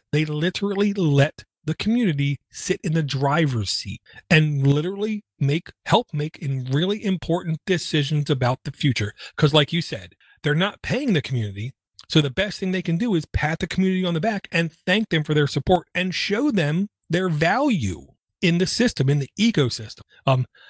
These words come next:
I do believe that, you know, the only constant is change. Amazon is making tons of cloud money right now. Microsoft, the Jedi contract, gonna make tons of money in the cloud ecosystem. There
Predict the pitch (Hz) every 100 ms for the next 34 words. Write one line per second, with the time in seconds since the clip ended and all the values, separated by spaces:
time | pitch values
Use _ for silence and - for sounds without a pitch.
0 | - 165 147 147 247 247 208 196 185 160
1 | 160 165 160 - 151 139 139 139 170 151
2 | 156 175 190 165 156 175 170 - - 156
3 | 151 151 143 - - _ _ - 156 160
4 | 151 143 147 120 131 127 117 107 - -
5 | - 139 143 139 127 113 - 135 135 131
6 | 127 131 123 127 135 139 131 131 131 -
7 | - _ 135 180 180 151 - 139 - _
8 | 131 113 104 147 151 147 - 151 147 143
9 | - 143 143 - - - - - 123 127
10 | 131 135 - - 214 254 254 202 143 131
11 | 143 147 139 135 - 143 139 139 165 143
12 | 147 - 147 - 147 147 - _ - -
13 | - 147 160